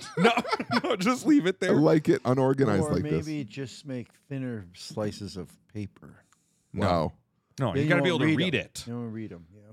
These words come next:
Speaker 2: I don't know if anybody who's watching the show versus just listening to the podcast can read it anyway.
Speaker 1: You know, we have
Speaker 2: But
Speaker 1: the
Speaker 2: I can read
Speaker 1: technology
Speaker 2: it.
Speaker 1: to do this digitally, but this is so much more fun.
Speaker 2: <laughs> I like just writing it down.
Speaker 1: Yeah.
Speaker 2: You know why? Because that's what Top Gear did.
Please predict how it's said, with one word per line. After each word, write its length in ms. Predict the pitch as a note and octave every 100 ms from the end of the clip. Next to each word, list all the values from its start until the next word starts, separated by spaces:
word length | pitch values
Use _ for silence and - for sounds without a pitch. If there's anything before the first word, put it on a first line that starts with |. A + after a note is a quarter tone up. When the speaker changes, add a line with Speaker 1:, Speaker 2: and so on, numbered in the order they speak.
| -
Speaker 2:
I 40 | A#2
don't 100 | C#3
know 100 | B2+
if 100 | A#2
anybody 480 | A#2+ A#2 A2+ G#2+ G2+
who's 280 | G2+ G#2 F#2
watching 540 | G2 F#2+ A2 A2 F#2+
the 80 | F2+
show 320 | - F#2+ F2+
versus 340 | F2 F#2 F2+ F#2
just 200 | F#2+ -
listening 280 | G2 F#2+ F2+
to 60 |
the 60 | E2
podcast 500 | F2+ F2 - F2 - -
can 140 | A2+ G2+
read 240 | A2 G#2
it 80 | F#2+
anyway. 420 | F#2 B2+ F3+ A3+ - - - - -
Speaker 1:
You 100 | -
know, 80 | C#3
we 120 | C#3+
have 140 | C3+ G#2+
Speaker 2:
But 60 |
Speaker 1:
the 60 | C3+
Speaker 2:
I 60 |
can 60 | D#3
read 60 | B2+
Speaker 1:
technology 480 | G#2+ G2 A2 G#2
Speaker 2:
it. 40 | G2+
Speaker 1:
to 80 | F#2+
do 200 | E2 F#2
this 180 | F#2 D#2
digitally, 500 | E2+ E2+ G2+ A2 G#2+
but 140 | E2+
this 160 | A#2 C#3
is 100 | B2+
so 180 | - G2
much 160 | G2
more 80 | F2+
fun. 220 | - C#2+ - - _ _ - A#3+ - F4+
Speaker 2:
<laughs> 720 | - - - B4 - B4 -
I 80 |
like 180 | B3 B3+
just 160 | G4 C4+
writing 320 | A#3+ D#3 E3
it 100 | D3
down. 240 | C3 A2
Speaker 1:
Yeah. 260 | D#3+ D3 A2+ -
Speaker 2:
You 100 | -
know 120 | G3+ G#3+
why? 340 | D#3+ F#3 G#3 - - -
Because 340 | C3+ C#3+ D3 A#2+
that's 180 | A#2 -
what 120 | -
Top 240 | A#2 A2+
Gear 160 | A2+ A2
did. 240 | E2+ D#2+